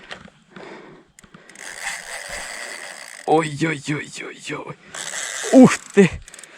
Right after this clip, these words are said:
Що він творе? Агресивний якийсь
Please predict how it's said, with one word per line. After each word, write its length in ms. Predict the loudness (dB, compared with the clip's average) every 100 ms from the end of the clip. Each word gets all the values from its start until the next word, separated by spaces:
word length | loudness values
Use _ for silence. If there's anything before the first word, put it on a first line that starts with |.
| -20 -16
Що 480 | -8 -6 2 6 6
він 200 | 8 4
творе? 680 | 4 4 6 8 8 6 2 -4 -14 -20 -20 -20 -20 -20 -20 _ 4
Агресивний 720 | 6 8 6 6 4 4 2
якийсь 420 | 4 4 4